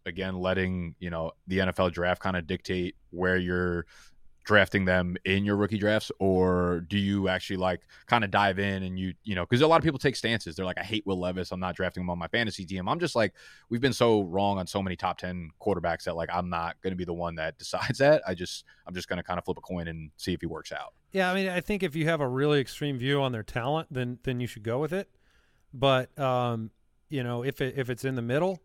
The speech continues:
Speaker 2: then maybe that situation dictates it. I know in years past, you've had people give far too much credence to the landing spot, even though you know the player's talented. Like I said, Jaylen Waddle,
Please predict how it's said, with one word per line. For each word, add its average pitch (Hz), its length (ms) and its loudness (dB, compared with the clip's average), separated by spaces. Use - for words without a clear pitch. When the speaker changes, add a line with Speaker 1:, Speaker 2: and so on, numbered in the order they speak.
Speaker 2:
then 127 200 -4
maybe 127 200 -4
that 131 160 -4
situation 143 500 -6
dictates 147 460 -6
it. 147 80 -2
I 127 80 -2
know 135 240 2
in 127 100 -2
years 131 220 -2
past, 135 420 -2
you've 131 120 -6
had 147 160 2
people 135 300 -2
give 123 420 0
far 147 360 4
too 147 220 -4
much 139 260 -2
credence 160 460 -6
to 147 140 -4
the 135 120 0
landing 143 400 -2
spot, 160 400 -2
even 143 240 -2
though 135 100 0
you 135 160 0
know 127 200 -2
the 135 100 -4
player's 131 320 -2
talented. 139 460 -6
Like 123 160 -6
I 120 40 -8
said, 131 280 -6
Jaylen 123 260 -4
Waddle, 147 420 -2